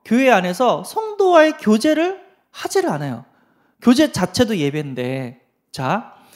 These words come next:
옛날에는 성전 시대였잖아요. 지금은 교회 시대예요. 어, 무슨, 뭐냐면 예수님을 내가 마음속에 영접했기 때문에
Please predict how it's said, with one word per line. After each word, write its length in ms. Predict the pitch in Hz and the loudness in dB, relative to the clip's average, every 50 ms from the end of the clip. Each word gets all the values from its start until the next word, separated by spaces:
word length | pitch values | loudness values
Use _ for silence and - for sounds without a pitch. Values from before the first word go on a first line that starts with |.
| - - - _ _ - | -20 -20 -20 _ _ -6
옛날에는 460 | 143 180 226 254 247 254 247 254 254 | -2 0 2 4 4 4 2 2 0
성전 420 | 247 - 349 359 359 339 359 349 | -2 -2 -4 -4 0 -2 -2 -2
시대였잖아요. 960 | - - 269 - 233 196 185 - - 165 151 147 143 147 156 160 143 127 143 147 - | -2 -6 -4 -2 -2 -2 -2 -4 -8 -10 -8 -8 -6 -6 -6 -6 -6 -8 -12 -14 -12
지금은 500 | - - 196 190 220 240 233 240 233 - | -8 -8 -6 -4 -4 -2 -2 -2 -4 -4
교회 280 | - 175 202 233 277 | 0 2 4 4 4
시대예요. 560 | 277 - 277 214 - 160 139 127 120 113 117 - _ _ _ _ _ _ _ _ _ _ _ _ | 2 0 -4 -6 -6 -6 -6 -6 -8 -10 -12 -14 _ _ _ _ _ _ _ _ _ _ _ _
어, 260 | 147 180 208 196 - | -6 -6 -6 -6 -8
무슨, 460 | - 175 170 180 233 269 240 190 - 160 | -8 -8 -6 -6 -4 -2 -4 -4 -4 -8
뭐냐면 500 | 170 170 165 151 156 202 233 208 156 - - - - - - _ - | -8 -6 -6 -6 -2 0 0 0 0 -2 -6 -14 -20 -20 -20 _ 4
예수님을 720 | 165 185 214 - 302 294 285 277 262 262 226 180 - - | 4 6 6 4 0 -2 -2 0 0 0 -2 -4 -6 -4
내가 320 | 175 175 170 202 214 220 | -2 0 2 4 4 4
마음속에 540 | 196 165 143 151 170 196 190 - 208 208 175 | 6 6 6 6 6 6 2 -2 -2 -2 -2
영접했기 580 | 139 143 175 - 254 254 - 320 311 302 - - | -2 -2 0 0 0 2 2 0 0 0 -2 -2
때문에 640 | 208 165 151 143 156 214 233 220 175 143 135 - | -2 -2 -2 -2 0 0 2 2 0 -2 -4 -8